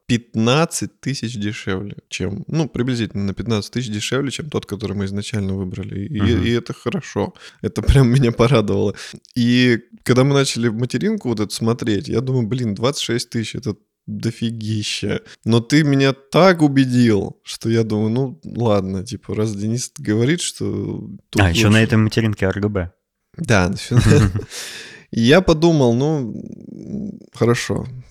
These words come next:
Speaker 1: по рукам". Потом мы, мы выбирали оперативку, но оперативка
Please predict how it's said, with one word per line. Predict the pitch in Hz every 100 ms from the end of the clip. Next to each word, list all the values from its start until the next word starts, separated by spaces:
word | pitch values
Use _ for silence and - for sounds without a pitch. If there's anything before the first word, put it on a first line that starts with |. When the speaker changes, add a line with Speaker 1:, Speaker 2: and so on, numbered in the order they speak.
| -
Speaker 1:
по | 107
рукам". | 110 98 98 -
Потом | 101 - 202
мы, | 175
мы | 139 131 131
выбирали | 127 139 147 139
оперативку, | 147 175 214 233 -
но | 143
оперативка | 170 180 190 175 -